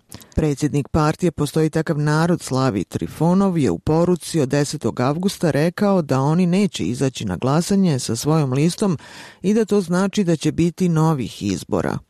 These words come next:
Pregovori sa drugim antikorupcijskim strankama bili su neuspješni i partija Postoji takav narod prvo je odlučila da formira manjinsku vladu. Predali su listu predsjedniku Bugarske Rumenu Radevu u prvoj sedmici avgusta.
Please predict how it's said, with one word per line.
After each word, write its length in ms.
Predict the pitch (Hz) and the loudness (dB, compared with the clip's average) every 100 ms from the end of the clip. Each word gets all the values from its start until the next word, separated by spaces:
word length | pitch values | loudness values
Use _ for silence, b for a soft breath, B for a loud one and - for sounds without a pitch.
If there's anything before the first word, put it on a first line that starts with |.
| _ _ 147 | _ _ -6
Pregovori 580 | 185 180 165 175 180 175 | -2 0 2 2 2 0
sa 140 | - | -2
drugim 380 | 160 190 180 170 | 0 0 0 -2
antikorupcijskim 1080 | 165 170 - - 151 156 - 151 - 139 135 | 0 -2 -2 -2 2 2 0 -10 -4 -2 -2
strankama 580 | - 170 180 208 196 170 | -2 0 2 2 2 2
bili 300 | 165 175 185 | 2 2 0
su 160 | 165 | 0
neuspješni 960 | 165 175 147 110 - 98 - 117 120 - | 0 2 0 -2 -2 -4 -2 -4 -2 0
i 140 | 175 | 0
partija 440 | - 160 160 165 165 | 2 0 0 -2 -2
Postoji 420 | 135 135 156 156 | -2 -2 0 0
takav 380 | - 147 156 139 | 0 -2 -2 -2
narod 360 | 147 165 185 | 0 0 0
prvo 260 | - 170 170 | 0 0 2
je 140 | 165 | 4
odlučila 540 | 135 139 147 - 185 156 | 2 2 0 0 0 0
da 120 | 131 | -2
formira 520 | - 143 151 170 165 | 0 0 2 2 2
manjinsku 680 | 151 147 151 151 143 - 123 | 2 2 2 2 0 -2 -4
vladu. 440 | 104 - - - 135 | -2 -4 -4 -4 0
Predali 460 | 156 156 147 123 | 0 2 2 0
su 180 | - - | -2 -2
listu 360 | 147 147 - 113 | 0 0 -2 -2
predsjedniku 800 | 143 139 - 123 98 - 113 95 | 0 0 -2 -4 -4 -2 -2 0
Bugarske 600 | 147 156 175 165 - 143 | 0 0 0 -4 -2 -2
Rumenu 420 | 110 95 113 120 | 0 -2 -4 0
Radevu 460 | 151 185 202 180 143 | 0 2 0 2 0
u 40 | |
prvoj 360 | - 160 151 139 | 0 0 2 0
sedmici 680 | - 123 123 131 - 123 - | 0 -2 -2 -8 -6 -4 0
avgusta. 600 | 104 117 131 143 - | 0 0 0 -2 -4